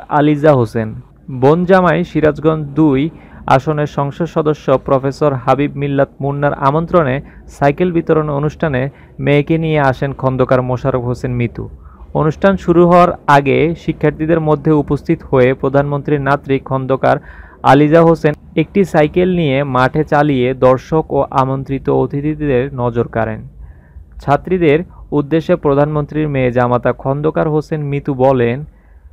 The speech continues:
"আর কোনো বাল্যবিবাহ নয়। বাল্যবিবাহের বিরুদ্ধে সব শ্রেণী পেশার মানুষের ঐক্যবদ্ধ হয়ে কাজ করতে হবে। বাল্যবিবাহ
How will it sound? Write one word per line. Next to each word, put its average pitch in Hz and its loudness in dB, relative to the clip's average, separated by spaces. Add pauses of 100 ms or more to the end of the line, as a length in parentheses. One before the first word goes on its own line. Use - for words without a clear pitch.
(440)
"আর 143 4
কোনো 185 0
বাল্যবিবাহ 123 2
নয়। 110 -6 (260)
বাল্যবিবাহের 156 2
বিরুদ্ধে 139 -2
সব 151 0
শ্রেণী 160 -4
পেশার 151 -2
মানুষের 127 -4
ঐক্যবদ্ধ 131 -2
হয়ে 143 0
কাজ 113 -2
করতে 113 -4
হবে। 110 -4 (360)
বাল্যবিবাহ 151 2